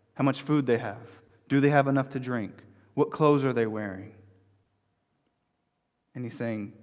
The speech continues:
"That's the, the only place they can put their hope, and it's always gonna fail them. It's always gonna fail them." They don't know God. He's not their Father. And J-,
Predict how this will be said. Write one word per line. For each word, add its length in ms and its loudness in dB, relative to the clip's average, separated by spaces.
"That's 200 -2
the, 180 -12
the 100 0
only 160 0
place 220 -6
they 80 -2
can 160 -8
put 160 -12
their 120 -8
hope, 340 -6
and 100 -4
it's 160 -8
always 340 -4
gonna 200 -10
fail 280 -14
them. 220 -18
It's 160 -12
always 400 -4
gonna 180 -8
fail 280 -12
them." 280 -16
They 120 -2
don't 200 0
know 240 -2
God. 400 -8
He's 220 -2
not 320 2
their 180 -4
Father. 520 -6
And 160 -14
J-, 120 -16